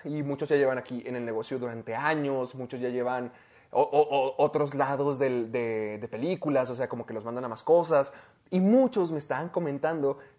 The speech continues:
que, de hecho, varias cosas, por ejemplo, creo que el junket también para No Time to Die, no sé si ya lo cancelaron también.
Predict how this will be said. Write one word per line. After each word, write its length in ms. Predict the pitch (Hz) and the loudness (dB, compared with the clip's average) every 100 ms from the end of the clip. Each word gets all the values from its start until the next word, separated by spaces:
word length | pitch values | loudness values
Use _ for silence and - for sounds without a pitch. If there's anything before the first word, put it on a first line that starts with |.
| - | -6
que, 180 | 123 | -4
de 160 | 117 117 | 0 -2
hecho, 240 | 117 165 | 0 0
varias 640 | 147 123 127 123 131 170 - | 0 2 4 4 2 -4 -6
cosas, 320 | 180 175 165 | -6 -4 -4
por 140 | - | -4
ejemplo, 200 | 135 123 | -4 -4
creo 140 | 123 123 | -6 -6
que 120 | 190 | -6
el 120 | 151 | -2
junket 520 | 135 151 156 170 165 - - _ _ _ - - 120 | 2 2 2 -2 -2 -6 -20 _ _ _ -20 -8 -6
también 400 | 123 123 139 151 | -4 -2 -2 -2
para 160 | 151 | -4
No 100 | 131 | -4
Time 200 | 127 151 147 | -6 -6 -2
to 80 | 151 | 2
Die, 200 | 143 147 | 4 4
no 100 | 143 | 0
sé 100 | 143 | -6
si 140 | 151 | -6
ya 100 | 147 143 | -2 -2
lo 80 | |
cancelaron 480 | 147 143 127 113 123 | -4 -8 -8 -8 -8
también. 640 | 123 113 123 139 143 143 | -8 -8 -2 0 0 -2